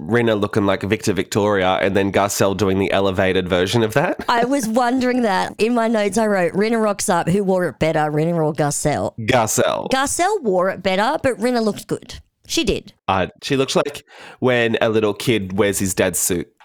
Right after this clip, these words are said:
Speaker 2: I don't know. When your body looks like a coat hanger, everything looks good on you. So
Speaker 1: Well,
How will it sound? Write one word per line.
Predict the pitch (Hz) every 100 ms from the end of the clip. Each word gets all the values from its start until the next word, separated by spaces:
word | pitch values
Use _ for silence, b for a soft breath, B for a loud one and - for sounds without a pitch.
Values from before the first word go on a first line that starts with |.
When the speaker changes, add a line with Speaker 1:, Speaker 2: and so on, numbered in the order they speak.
| -
Speaker 2:
I | 302
don't | 330
know. | 180 170
When | 208 233
your | 240
body | 233 240 294
looks | 226 208 -
like | 190 170
a | 175
coat | - 135 -
hanger, | 151 160 156 170
everything | - 156 156 - 98
looks | 90 -
good | - 107
on | 85 80
you. | -
So | - - - 98 - -
Speaker 1:
Well, | - 67 57 -